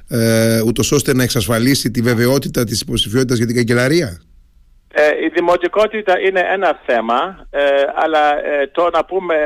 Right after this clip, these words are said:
Speaker 2: ότι, ε, δεν τον γουστάρουν, ε, οι φιλελεύθεροι δημοσιογράφοι, να το, να είμαι ειλικρινής τώρα.
Speaker 1: Μμμ.
Speaker 2: Και, και,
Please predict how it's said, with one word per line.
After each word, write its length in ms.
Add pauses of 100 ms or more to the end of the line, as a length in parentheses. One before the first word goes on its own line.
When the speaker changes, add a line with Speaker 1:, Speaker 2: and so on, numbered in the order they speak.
(100)
Speaker 2:
ότι, 220
ε, 160 (1300)
δεν 160
τον 220
γουστάρουν, 640
ε, 200
οι 80
φιλελεύθεροι 600
δημοσιογράφοι, 720
να 160
το, 260
να 120
είμαι 140
ειλικρινής 540
τώρα. 440 (200)
Speaker 1:
Μμμ. 320
Speaker 2:
Και, 380 (220)
και, 100